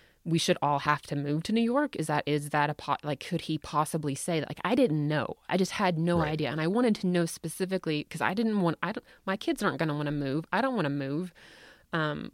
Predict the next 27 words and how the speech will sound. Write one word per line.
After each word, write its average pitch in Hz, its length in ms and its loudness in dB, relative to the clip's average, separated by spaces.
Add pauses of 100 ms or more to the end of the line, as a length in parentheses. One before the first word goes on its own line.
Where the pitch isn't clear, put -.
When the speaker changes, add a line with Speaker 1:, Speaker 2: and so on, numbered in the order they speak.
Speaker 1:
what, 185 320 0
what 208 340 0
are 190 80 2
my, 175 200 0 (180)
what 196 160 0
are 220 40 0
my 190 140 2
rights 175 360 2
in 170 80 0
terms 165 300 0
of 151 220 2
making 160 300 0
sure 156 260 -2
that 147 120 0
I 151 340 -2 (840)
retain 170 480 2
at 165 120 0
least 180 220 0
my 175 160 0
portion 185 400 -2
of 160 120 0
the 170 60 -2
custody 151 440 -4
of 160 80 -2
the 170 80 -6
kids? - 420 -4 (720)
And 180 400 0